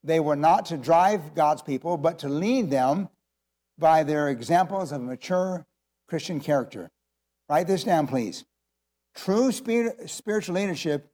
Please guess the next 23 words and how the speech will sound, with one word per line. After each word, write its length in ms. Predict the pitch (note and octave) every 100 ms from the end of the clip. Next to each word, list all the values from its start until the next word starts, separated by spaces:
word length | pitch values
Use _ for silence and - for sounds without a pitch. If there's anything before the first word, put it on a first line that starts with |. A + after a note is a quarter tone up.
| -
is 180 | C3
led 360 | C3 E3+ F3 C#3
by 180 | D3 C#3+
example. 580 | B2+ A#2 C3+ B2 F2+ D#2+ _ - _ _ _ _ _ _ _ _
True 420 | - F#3 A3 B3
spiritual 560 | A3 - G3+ G#3+ G#3 F3+
leadership 600 | F#3 F#3 D3 B2+ B2+ - _ _ _ _ _
is 340 | D3+ D3 C#3+ -
to 140 | -
lead 420 | C3+ E3 F3 D#3 B2+
by 180 | C#3
example. 640 | C#3 A2+ C3+ C3 - E2+ - _ _ _ _ _ _ _ _ _ _ _ _ _ _ _ _ _ _ _ _ _ _ -
I 160 | C#3+
believe 220 | C#3+ D#3
what 140 | C#3 D#3
they, 100 | C3 C#3+
in 140 | C3+
the 120 | C#3+
Bible 360 | - B2+ C3+ C#3+
call 240 | C#3 B2+
it 80 | D3
servant 440 | - - F#3 C#3
leadership. 560 | C3+ C3+ - - - -